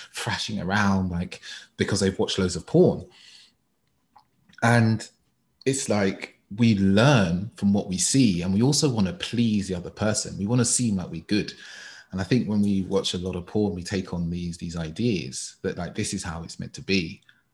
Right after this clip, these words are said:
And I see one of the biggest problems that's happening a lot for men is around, like, body image and body si-, b-, body shame.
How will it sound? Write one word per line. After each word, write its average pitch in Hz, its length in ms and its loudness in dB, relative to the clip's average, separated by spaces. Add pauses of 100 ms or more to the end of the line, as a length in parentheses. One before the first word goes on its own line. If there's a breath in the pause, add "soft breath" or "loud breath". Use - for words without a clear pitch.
(100)
And 98 120 -2
I 92 60 -2
see 123 300 -4
one 104 120 -2
of 92 60 -2
the 87 80 -8
biggest 131 400 -6
problems 85 420 -8
that's 85 120 -10
happening 85 360 -12
a 87 60 -14
lot 82 160 -14
for - 80 -18
men 85 420 -4 (960 loud breath)
is 120 200 4
around, 98 640 2
like, 87 440 -6
body 117 500 -2
image 90 300 -2
and 85 140 -6
body 98 240 -2
si-, - 180 -2 (180)
b-, 107 100 -4
body 113 360 2
shame. 104 500 2